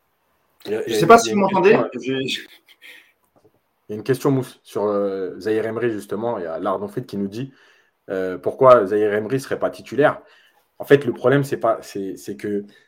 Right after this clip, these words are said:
Speaker 1: je pense que tout le monde a compris maintenant, quand, euh, Galtier fait ses confs de presse, les analyses de match, ce qu'il explique, que, euh, il a besoin de prendre le maximum de points avant la Coupe du Monde parce qu'on sait pas dans quel état les joueurs vont revenir et qu'aujourd'hui, ces certitudes, elles sont sur les joueurs,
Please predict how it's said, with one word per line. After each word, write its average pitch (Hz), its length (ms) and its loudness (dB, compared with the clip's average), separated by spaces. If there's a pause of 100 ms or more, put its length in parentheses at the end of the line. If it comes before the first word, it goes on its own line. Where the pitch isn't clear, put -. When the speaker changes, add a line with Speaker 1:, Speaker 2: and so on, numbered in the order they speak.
Speaker 1:
je - 100 -20
pense 131 180 0
que 110 320 -4
tout - 100 -8
le 123 60 -2
monde 135 140 6
a 123 80 6
compris 131 320 -4
maintenant, 135 360 -2
quand, 110 240 -8
euh, 104 140 0
Galtier 104 360 -4
fait 98 120 -8
ses 92 160 -8
confs 101 180 -12
de 104 100 -6
presse, 147 300 -4
les 101 120 -6
analyses 101 280 -6
de 101 100 -8
match, 131 340 -2 (280)
ce - 80 -20
qu'il 120 140 -6
explique, 147 420 -4 (340)
que, 131 100 2
euh, 107 640 6
il 120 120 -8
a 117 60 -2
besoin 131 520 2
de 107 240 -6
prendre 127 280 -6
le 123 100 -4
maximum 135 500 -6
de 127 100 -2
points 131 180 -6
avant 107 160 -4
la 104 100 -6
Coupe 117 160 -20
du 113 100 -10
Monde 139 200 -4
parce 98 140 -16
qu'on 107 120 -20
sait - 180 -8
pas 135 180 -4
dans 117 120 -12
quel - 220 -6
état 110 180 -10
les 104 120 -8
joueurs 95 180 -10
vont 95 180 -12
revenir 127 320 -10 (320)
et 101 80 -10
qu'aujourd'hui, 107 360 -6
ces 127 120 -12
certitudes, 110 460 -16
elles 110 80 -6
sont 123 140 -14
sur 107 140 -14
les 98 120 -8
joueurs, 113 380 -4